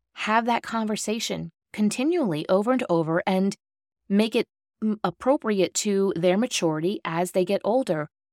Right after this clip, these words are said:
And then hopefully then you will, the goal then is to get to the point where they are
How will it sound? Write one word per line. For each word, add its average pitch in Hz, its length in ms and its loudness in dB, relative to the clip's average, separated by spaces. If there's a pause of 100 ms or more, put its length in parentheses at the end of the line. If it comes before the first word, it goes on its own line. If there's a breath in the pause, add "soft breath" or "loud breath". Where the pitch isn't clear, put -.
(160)
And 196 160 2
then 196 200 4
hopefully 262 500 0
then 208 160 0
you 226 220 0
will, 233 200 0
the 220 120 -4
goal 269 320 4
then 180 240 2
is 190 100 -2
to 190 120 -2
get 214 160 -4
to - 100 -14
the 277 80 -2
point 175 320 -4
where 185 180 4
they 190 180 2
are 190 280 4